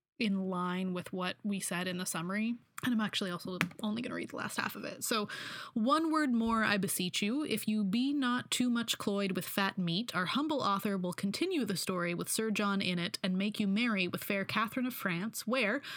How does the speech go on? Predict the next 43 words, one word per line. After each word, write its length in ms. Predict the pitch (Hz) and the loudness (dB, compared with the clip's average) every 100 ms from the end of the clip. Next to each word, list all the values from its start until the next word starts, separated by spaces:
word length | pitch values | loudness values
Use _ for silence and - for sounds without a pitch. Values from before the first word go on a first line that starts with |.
| - | -8
for 160 | - 262 | 0 2
anything 380 | 226 214 202 202 | 4 2 2 2
I 180 | 294 | 2
know, 240 | 202 170 240 | 2 0 0
Falstaff 460 | - 269 269 277 | 2 2 2 2
shall 160 | - 208 | 2 2
die 260 | 196 202 220 | 4 4 2
of 120 | 190 | 0
a 20 | |
sweat 340 | - 269 247 - | -2 0 0 2
unless 480 | 202 190 196 - - | 2 2 0 -2 -2
already 600 | 208 214 214 202 202 196 | 0 2 2 2 2 2
he 180 | - 196 | 0 0
be 180 | 196 190 | 0 0
killed 400 | - 262 254 220 | 0 0 0 -2
with 180 | 208 | -2
your 120 | 196 190 | -2 0
hard 260 | 196 190 | 0 0
opinions. 680 | 185 - 175 - - 214 - - - - | -2 -2 -4 -4 -6 -6 -6 -10 -14 -6
For 180 | - 214 | -2 0
Oldcastle 560 | 240 277 247 254 240 220 | 0 0 2 2 2 0
died 260 | 208 208 220 | 2 2 2
martyr, 340 | 262 277 285 | 2 2 0
and 480 | 269 208 202 190 190 | 0 2 2 2 2
this 220 | 285 - | 0 0
is 120 | 220 | 0
not 280 | 226 233 247 | 0 0 0
the 80 | 285 | 0
man. 480 | 311 339 - 214 214 - - | 0 0 -2 -4 -6 -10 -4
My 140 | 214 220 | 0 2
tongue 240 | 269 294 | 2 2
is 120 | 285 | 2
weary, 420 | 247 254 254 254 240 | 0 0 2 2 2
where 160 | 220 | 2
my 120 | 220 214 | 2 2
legs 320 | 214 208 190 - 208 | 2 0 -2 -2 -2
are 220 | - 190 196 | 0 -2 -2
too, 500 | - 277 269 262 254 | 0 2 2 0 2
I 120 | 185 | 2
bid 340 | 175 202 180 202 | 2 0 0 0
you 200 | 196 190 | 0 0
good 220 | 180 165 | 0 -2
night." 520 | - - - - | -6 -10 -8 -10